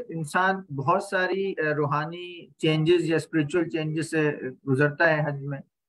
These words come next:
जब आप हज के सफ़र में होते हैं तो एक इन-, एक,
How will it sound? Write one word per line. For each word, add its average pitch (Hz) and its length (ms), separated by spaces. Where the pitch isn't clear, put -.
जब 151 140
आप 147 200
हज 147 120
के 160 120
सफ़र 147 300
में 151 140
होते 143 320
हैं 151 140
तो 147 80
एक 151 240
इन-, 143 320
एक, 135 280